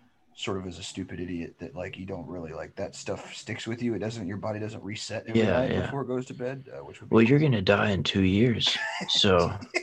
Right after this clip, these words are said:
Speaker 2: that's probably why.
Speaker 1: You know what would rock if, if, if this, you know, we stick with this, two years in, we're making some real money. And
Speaker 2: Oh,
Speaker 1: then
Speaker 2: we
Speaker 1: it,
Speaker 2: won't. Um,
Speaker 1: and then, no, it, we won't. But this, we, we're doing hypotheticals, you know. Um, yeah,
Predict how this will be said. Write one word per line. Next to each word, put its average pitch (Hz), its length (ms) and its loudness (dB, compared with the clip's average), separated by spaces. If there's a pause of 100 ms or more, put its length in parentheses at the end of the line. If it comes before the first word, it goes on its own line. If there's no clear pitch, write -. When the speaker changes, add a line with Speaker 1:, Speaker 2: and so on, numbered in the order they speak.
(640)
Speaker 2:
that's - 200 -6
probably - 320 -2
why. 95 320 0
Speaker 1:
You 156 80 -6
know 185 80 0
what 208 140 0
would 110 200 -8
rock 107 320 -6
if, 110 200 -12
if, 90 260 -12
if 98 140 -10 (120)
this, 107 380 -10 (680)
you 101 80 -14
know, 90 180 -14 (160)
we 101 80 -12
stick - 300 -10
with 107 100 -12
this, 98 300 -10 (200)
two 127 140 0
years 98 340 -4
in, 90 140 -8
we're 85 100 -10
making 87 300 -10
some 90 240 -12
real 87 160 -10
money. 85 380 -10 (640)
And - 160 -8
Speaker 2:
Oh, - 40 0
Speaker 1:
then 104 240 -6
Speaker 2:
we 104 100 2
Speaker 1:
it, 90 60 2
Speaker 2:
won't. - 260 -2 (120)
Um, - 140 -4
Speaker 1:
and - 180 -6
then, 98 300 -10
no, 104 380 -6
it, 123 220 -2
we 180 80 -4
won't. 139 340 -4
But 120 220 -2
this, 151 200 -6
we, 147 140 -2
we're 151 220 -4
doing 156 180 -4
hypotheticals, 123 720 -6
you 98 60 -10
know. 101 340 -8
Um, 92 380 -10 (1040)
yeah, - 140 -14